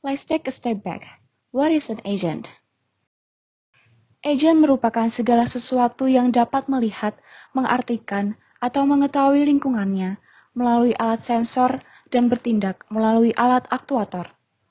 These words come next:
Sebuah agent diharapkan melakukan tindakan yang benar sesuai dengan tujuan diciptakan agent tersebut.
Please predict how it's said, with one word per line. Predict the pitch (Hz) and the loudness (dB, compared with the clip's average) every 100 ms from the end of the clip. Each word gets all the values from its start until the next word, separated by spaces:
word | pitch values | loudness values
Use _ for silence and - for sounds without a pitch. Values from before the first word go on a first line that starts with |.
| _ _ _ _ _ _ _ _ _ _ _ - | _ _ _ _ _ _ _ _ _ _ _ -6
Sebuah | 294 247 285 - | -2 2 2 2
agent | 233 202 214 214 - - | 0 0 0 0 -6 -10
diharapkan | 240 233 233 233 - 262 262 | -4 0 2 0 -2 0 2
melakukan | 262 254 - - 262 | 2 0 -2 -4 -2
tindakan | 262 247 254 277 269 | 0 2 2 2 2
yang | 262 127 | 2 2
benar | 202 196 202 220 - - - | 0 -2 -4 -8 -18 -20 -18
sesuai | - 233 247 247 240 233 | -8 -4 2 2 4 2
dengan | 226 214 208 208 | 2 0 0 -2
tujuan | 233 220 226 226 220 220 | -2 0 4 4 4 0
diciptakan | 220 240 - 233 196 190 185 - | -2 -6 -10 -10 -8 -8 -8 -10
agent | 214 214 226 226 | -8 -2 -2 -2
tersebut. | 233 208 180 175 _ | -6 -10 -10 -14 _